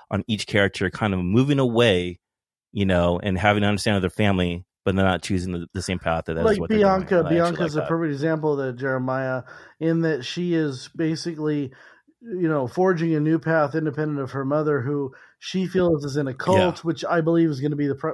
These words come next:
Speaker 2: premise of, of season two. Um,
Speaker 1: Oh,
Speaker 2: yeah,
Speaker 1: yeah.
Speaker 2: that, you know,
Speaker 1: Setting it
Speaker 2: that
Speaker 1: up
Speaker 2: whole
Speaker 1: right there, dude.
Speaker 2: concept,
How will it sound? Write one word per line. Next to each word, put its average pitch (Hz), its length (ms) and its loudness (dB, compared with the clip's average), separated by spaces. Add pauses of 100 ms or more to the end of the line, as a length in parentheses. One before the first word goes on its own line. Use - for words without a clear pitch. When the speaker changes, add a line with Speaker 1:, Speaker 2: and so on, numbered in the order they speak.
Speaker 2:
premise 147 320 -6
of, 135 360 -10
of 120 60 -12
season 123 420 -10
two. 147 420 -6 (500)
Um, 143 520 0
Speaker 1:
Oh, 123 100 4
Speaker 2:
yeah, 104 100 6
Speaker 1:
yeah. 117 400 2
Speaker 2:
that, 175 280 2
you - 80 2
know, 156 60 4
Speaker 1:
Setting - 20 4
it 151 40 4
Speaker 2:
that 160 80 2
Speaker 1:
up 190 80 4
Speaker 2:
whole 156 120 2
Speaker 1:
right 90 120 0
there, 156 140 4
dude. - 140 -2
Speaker 2:
concept, 151 200 0